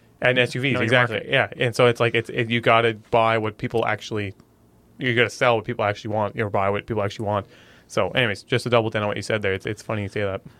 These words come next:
Speaker 2: Are there any markets, um, that, that are also kind of, well,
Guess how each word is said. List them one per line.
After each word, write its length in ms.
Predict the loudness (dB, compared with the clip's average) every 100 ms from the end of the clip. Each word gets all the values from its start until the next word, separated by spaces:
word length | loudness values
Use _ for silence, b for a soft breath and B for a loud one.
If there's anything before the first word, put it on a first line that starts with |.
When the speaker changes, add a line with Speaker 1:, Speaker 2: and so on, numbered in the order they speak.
| b -4
Speaker 2:
Are 80 | 0
there 80 |
any 100 | 0 4
markets, 480 | 2 2 -2 -4 b b 0
um, 500 | 2 4 2 0 -6 -12 -20 -20 _ -20 -20 -20 -20 -20 _ -4
that, 200 | -2 0
that 120 | 0
are 120 | 0
also 560 | 0 0 0 2 0 0
kind 300 | 0 0 0
of, 60 | 0
well, 240 | 0 -2